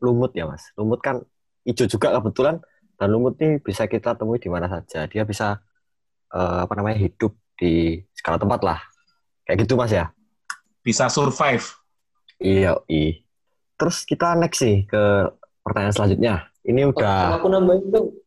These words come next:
Speaker 1: Oh,
Speaker 3: Yang tadi
Speaker 1: silakan,
Speaker 3: tuh,
Speaker 1: silakan.
Speaker 3: maaf nih.
Speaker 1: Eh, silakan, Mas.
Speaker 3: Tapi bukan berarti kita harus keluar ya. Jadi kita juga harus lihat H M T F. Kita harus, jadi kita juga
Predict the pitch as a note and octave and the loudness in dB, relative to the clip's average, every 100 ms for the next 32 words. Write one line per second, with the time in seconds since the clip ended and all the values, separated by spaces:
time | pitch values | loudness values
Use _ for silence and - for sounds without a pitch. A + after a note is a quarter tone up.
0 | _ - C#3 C3+ D#3+ E3+ D#3+ D#3 D#3 - | _ -6 -2 -2 0 0 2 2 2 2
1 | - D#3+ - - - - _ _ G2+ F2 | 0 -4 -6 -8 -10 -12 _ _ -2 0
2 | G2+ F#2+ F2+ D2+ - _ _ - C#3+ G3 | -2 -2 -4 -6 -12 _ _ -4 0 2
3 | F#3+ - - - C#3+ D3 C#3+ C#3 - F#3 | 0 -2 -8 -4 0 2 4 4 4 2
4 | F3+ D3 C3+ C3 - D3 D#3 A#2+ A2 - | 2 2 2 2 2 4 4 4 2 -2
5 | - - - - _ _ _ _ A2+ D3 | -8 -16 -20 -20 _ _ _ _ -6 -2
6 | D3 D3+ D3+ C#3+ - - - A#2+ A#2 A#2 | 0 0 0 0 -4 -12 -10 -2 0 2
7 | A2+ A#2 - - - A#2+ A#2+ - - _ | 0 -2 -6 -12 -6 -2 0 -2 -10 _
8 | - G2+ A2 A2 A#2 - - - _ _ | -6 -4 -4 -2 -2 -2 -10 -20 _ _
9 | _ _ _ _ _ _ _ _ _ _ | _ _ _ _ _ _ _ _ _ _
10 | C3+ B2 A#2+ A#2 - - - _ _ _ | -2 0 -2 -4 -10 -18 -20 _ _ _
11 | _ _ _ A2 C#3 C#3+ C3+ B2 A#2 | _ _ _ -4 0 0 0 0 0